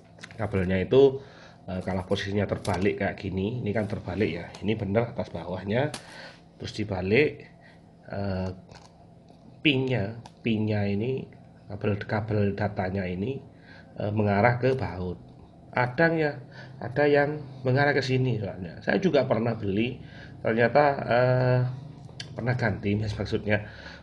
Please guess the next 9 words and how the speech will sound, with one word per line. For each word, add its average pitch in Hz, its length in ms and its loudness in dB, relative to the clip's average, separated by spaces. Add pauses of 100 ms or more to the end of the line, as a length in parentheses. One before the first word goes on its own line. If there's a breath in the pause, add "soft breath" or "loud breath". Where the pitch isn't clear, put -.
(140)
punya 101 240 2
orang 101 320 4
ya 101 160 4
beli, 107 560 2 (560 loud breath)
ternyata, 120 320 8 (160)
eh, 123 400 6
kabel 113 320 2
datanya 110 400 4
ini, 151 400 2